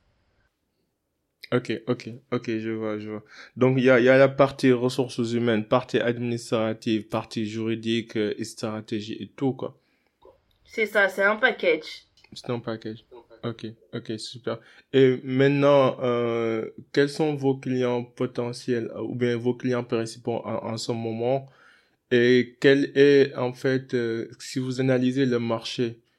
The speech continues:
Speaker 1: vous avez des prévisions de vous installer ailleurs ? Comment vous voyez l'évolution ?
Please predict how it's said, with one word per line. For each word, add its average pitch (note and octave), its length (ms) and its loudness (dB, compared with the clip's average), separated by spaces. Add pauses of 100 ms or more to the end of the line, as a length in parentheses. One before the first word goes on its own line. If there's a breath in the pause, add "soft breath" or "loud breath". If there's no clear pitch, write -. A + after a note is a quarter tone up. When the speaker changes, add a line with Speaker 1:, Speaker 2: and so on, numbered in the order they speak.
(180)
Speaker 1:
vous A#2+ 160 -4
avez B2 180 2
des A#2+ 160 0
prévisions A#2+ 920 -2
de A#2 200 -6
vous A2+ 220 -6
installer A#2+ 420 -4
ailleurs ? B2 580 -2
Comment B2 240 -2
vous A#2 140 -8
voyez A#2 320 -2
l'évolution ? A2+ 920 -6